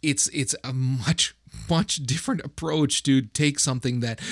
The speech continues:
they created, the creative aspect of it, that, that the game aspect, and just having to do the back end technical side.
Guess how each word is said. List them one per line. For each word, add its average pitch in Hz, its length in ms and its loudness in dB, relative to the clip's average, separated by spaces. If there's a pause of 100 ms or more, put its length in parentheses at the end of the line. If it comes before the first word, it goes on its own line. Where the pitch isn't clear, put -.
(160)
they 135 140 6
created, 139 580 2
the 131 80 2
creative 160 720 -2
aspect - 560 -6
of 113 160 -2
it, 117 140 -2
that, 113 240 -4
that 113 180 -6
the 120 80 -4
game 120 500 0
aspect, 107 420 -6 (340)
and 123 260 -4 (180)
just 143 280 0
having 143 260 0
to - 100 -2
do 123 160 0
the 113 120 -2
back 107 340 -4
end 113 400 -2 (480)
technical 143 480 -2
side. 113 580 0